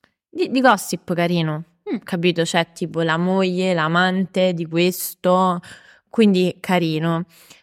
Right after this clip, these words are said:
Speaker 1: E non mi sono mai beccata le parti invece in cui, infatti, cioè, io tornavo a casa e lui mi diceva, "Ho pianto finora per tutti i morti." Vabbè, perché questi, cioè, capito?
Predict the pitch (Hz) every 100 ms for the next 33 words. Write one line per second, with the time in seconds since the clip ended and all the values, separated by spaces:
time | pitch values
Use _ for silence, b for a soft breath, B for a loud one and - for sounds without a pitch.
0 | _ 208 208 214 240 247 247 233 226 202
1 | 240 - 185 185 185 180 165 - - 180
2 | 180 160 170 180 170 165 - 180 - 185
3 | 170 165 202 - 196 - 202 202 190 185
4 | 202 254 - 185 180 185 190 196 349 -
5 | 320 302 311 214 240 233 240 233 254 247
6 | 247 208 220 208 - 208 226 233 185 185
7 | 208 208 - - 185 180 202 180 175 -
8 | 202 196 220 - 170 185 175 170 180 170